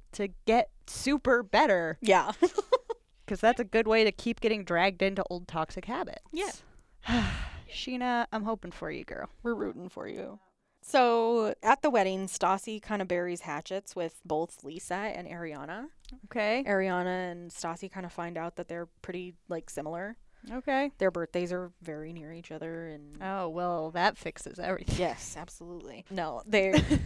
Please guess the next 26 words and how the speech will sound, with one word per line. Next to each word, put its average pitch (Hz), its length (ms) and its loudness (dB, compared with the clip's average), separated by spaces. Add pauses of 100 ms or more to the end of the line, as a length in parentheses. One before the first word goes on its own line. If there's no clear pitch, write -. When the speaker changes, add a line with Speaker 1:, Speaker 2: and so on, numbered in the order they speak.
(220)
Speaker 2:
<laughs> - 440 -6
they 285 200 6
have 262 160 2
a 226 80 -2
very 175 300 2
sweet - 380 -14
moment - 520 -16
of - 220 -12
getting 165 400 -6
to 143 280 -8
know 143 240 -14
each - 140 -16
other - 160 -14
a 123 100 -12
little 113 160 -14
bit - 180 -20
better. - 280 -18 (180)
Speaker 1:
Good 294 180 -10
for 214 140 -6
them. 170 360 -8 (280)
Speaker 2:
So, 208 540 4
uh, 190 320 2
for - 260 -2
this 226 220 -4
wedding, 170 300 -2
most 233 480 0